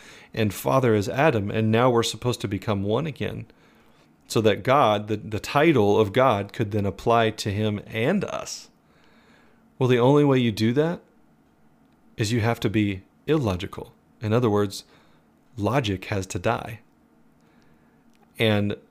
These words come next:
it is illogical for matter to say that it is everywhere and everything,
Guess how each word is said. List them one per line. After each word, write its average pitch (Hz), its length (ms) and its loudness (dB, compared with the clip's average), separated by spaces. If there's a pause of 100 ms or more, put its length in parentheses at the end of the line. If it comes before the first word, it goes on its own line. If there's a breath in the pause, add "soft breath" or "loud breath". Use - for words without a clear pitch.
(1160)
it 120 140 2
is 117 180 6
illogical 127 720 2
for 110 180 -4
matter 107 480 0
to - 160 -6
say 117 420 2
that 101 160 -2
it 101 100 -2
is 104 140 -2
everywhere 104 360 0
and 98 100 -4
everything, 107 400 -8